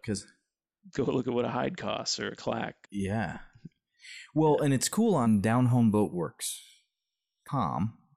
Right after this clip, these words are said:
Speaker 1: You
Speaker 2: Yeah.
Speaker 1: guys sell plans.
Speaker 2: Mm-hmm.
Speaker 1: 'Cause I, the, I mean,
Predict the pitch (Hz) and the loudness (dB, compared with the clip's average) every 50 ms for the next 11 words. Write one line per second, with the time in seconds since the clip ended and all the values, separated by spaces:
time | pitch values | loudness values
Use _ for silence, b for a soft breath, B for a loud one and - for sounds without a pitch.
0 | _ _ - 113 107 104 98 104 95 90 87 85 - - - - - - 110 92 | _ _ -4 -2 0 0 2 2 2 0 0 0 0 0 0 0 0 0 0 0
1 | 95 101 104 101 - - 98 80 76 76 73 71 78 90 101 107 - - - - | 0 0 -2 -4 -4 -4 -2 -2 -2 -2 -4 -4 -4 -4 -6 -6 -8 -8 -10 -12
2 | - 123 110 135 190 196 _ _ - 135 120 139 135 131 - 104 127 - 127 127 | -16 -16 -14 -14 -14 -14 _ _ -6 -2 0 0 0 0 0 -2 -2 0 2 2
3 | 127 120 110 101 92 - - | 2 4 4 2 2 0 -6